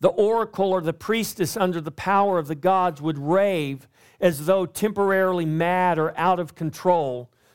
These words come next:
or under the control of the spirit or under the control of the gods. And all of this would add to the, to the theolat-, the, the theatrical illusion.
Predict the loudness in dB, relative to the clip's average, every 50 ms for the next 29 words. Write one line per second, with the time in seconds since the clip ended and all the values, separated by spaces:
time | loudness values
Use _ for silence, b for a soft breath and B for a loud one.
0 | b b b 2 2 2 0 0 0 0 0 0 0 0 -2 -2 -2 -2 -4 -4
1 | -4 -4 -4 -4 -2 0 2 2 2 0 -2 -4 -2 -2 -2 -2 -4 -6 -10 -10
2 | -12 -8 -2 0 0 2 2 0 -2 -2 -2 -2 -2 -2 -4 -8 b b b b
3 | b b b 4 4 2 0 -2 -2 -2 -4 -6 -4 -6 -6 -4 0 0 2 2
4 | 2 0 -2 -4 -4 -6 -4 0 0 2 2 2 2 0 -2 -4 -6 -10 -18 -20
5 | -20 _ b b b b b b b 0 2 4 4 4 2 2 2 2 0 0
6 | 0 0 -2 -2 -2 -2 -2 0 0 0 0 0 0 0 -2 -2 -4 -4 -4 -4
7 | -4 -2 -2 -2 -2 -4 _ _ _ -10 -8 -4 -4 -4 -4 -6 -6 -2 -2 0
8 | 2 2 2 2 0 -2 -6 _ _ _ _ -2 -2 -2 -2 -2 -4 -4 -4 -4
9 | -8 -6 -6 -6 -6 -4 -4 -4 -4 -4 -6 -8 -10 -10 -10 -8 -6 -4 -4 -2
10 | -2 -2 0 0 0 -2 -2 -4 -6 -8 -8 -10 -10 -14 -20